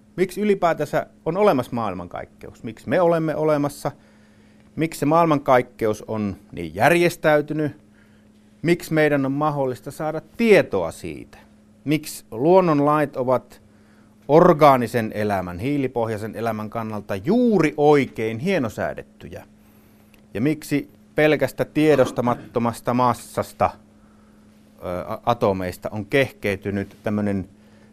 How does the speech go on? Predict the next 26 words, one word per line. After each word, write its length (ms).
tiedostava 640
mieli, 500
jonka 320
ainakin 400
me 160
itse 220
tiedostamme, 460
että 180
me 80
tiedostamme 680
oman 280
olemassaolonsa. 840
Miten 280
se 80
on 60
mahdollista? 520
Miten 240
se 80
on 60
voinut 220
syntyä 580
tiedostamattomasta 1000
ma-, 100
ha-, 320
ma-, 240
massasta? 540